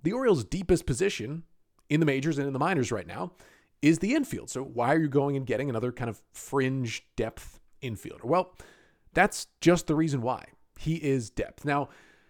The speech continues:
Maton was D F A'd by the Tigers on Monday after they made room for left-hander Colton Ingram, who they had picked up a couple of days prior. And this is basically the exact same thing the O's did a few weeks ago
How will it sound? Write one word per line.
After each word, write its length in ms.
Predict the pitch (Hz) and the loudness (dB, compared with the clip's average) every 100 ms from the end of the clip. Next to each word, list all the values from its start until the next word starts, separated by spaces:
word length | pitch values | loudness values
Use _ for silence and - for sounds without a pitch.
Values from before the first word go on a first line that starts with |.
| _ - | _ 2
Maton 440 | 208 - 208 196 | 2 6 6 8
was 180 | 165 123 | 6 6
D 160 | 151 | 4
F 160 | 165 - | 4 4
A'd 180 | 147 147 | 2 4
by 140 | 127 | 2
the 60 | 127 | 2
Tigers 420 | 135 131 123 117 | 2 0 0 -2
on 240 | 113 113 113 | -2 -2 0
Monday 560 | 135 156 143 147 170 127 | 0 4 4 4 0 -4
after 220 | 101 107 | -6 -4
they 120 | 101 | -2
made 260 | 104 110 110 | 0 -2 -2
room 280 | 110 110 104 | -4 -4 -4
for 260 | - 110 | -4 -4
left-hander 540 | 101 123 - 131 110 104 | -2 -4 -2 -2 -2 -4
Colton 420 | - 143 - 110 - | 0 -2 -2 -10 -4
Ingram, 440 | 165 117 92 131 | -2 -2 -4 -6
who 160 | 113 98 | -4 -4
they 160 | 98 | -4
had 180 | 90 95 | -6 -8
picked 240 | 127 - | -8 -4
up 220 | 113 113 - | -4 -4 -8
a 80 | - | -10
couple 420 | - 127 107 98 | -6 -4 -6 -8
of 220 | 104 - | -10 -8
days 300 | 98 90 80 | -10 -10 -12
prior. 600 | - - 151 143 139 135 - - - - | -14 -6 -4 0 0 -2 -6 -20 -14 -4
And 100 | 175 | 0
this 140 | 240 | 2
is 120 | 392 | 0
basically 520 | - 185 208 - - 180 | 2 2 2 -4 -2 0
the 160 | 165 | 2
exact 540 | 147 110 - 131 175 - | 0 -2 0 0 -2 -2
same 320 | 165 160 147 | 0 2 0
thing 240 | 151 143 | 0 2
the 140 | 131 127 | 0 0
O's 220 | 127 117 | -2 0
did 200 | 127 120 | 0 0
a 80 | 113 | -2
few 240 | - 139 | -2 -2
weeks 320 | 131 262 - | 0 -2 -4
ago 400 | - 80 127 170 | -8 -4 -4 -4